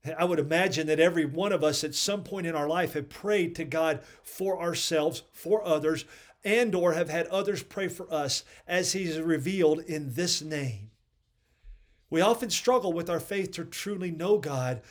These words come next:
for who he is, and today's name may challenge our faith as much as any. But I pray that it strengthens your faith to know Jehovah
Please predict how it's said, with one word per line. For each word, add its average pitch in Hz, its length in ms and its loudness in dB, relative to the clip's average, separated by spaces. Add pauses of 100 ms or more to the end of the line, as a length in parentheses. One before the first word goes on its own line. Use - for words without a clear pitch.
(100)
for 180 160 -2
who 185 160 2
he 180 140 0 (100)
is, 196 360 6
and 170 220 -4
today's 180 440 -2
name 185 260 -4
may 170 140 -2
challenge 190 520 -2
our 165 140 -2
faith 185 340 -6
as 139 140 -6
much 175 260 -6
as 143 140 -6
any. 190 280 -6 (720)
But 160 140 -2
I 165 80 2
pray 208 420 2
that 185 160 0
it 151 120 -4
strengthens 190 680 -4
your 147 120 -6
faith 151 320 -4
to 156 120 -8
know 147 200 -6
Jehovah 160 760 -6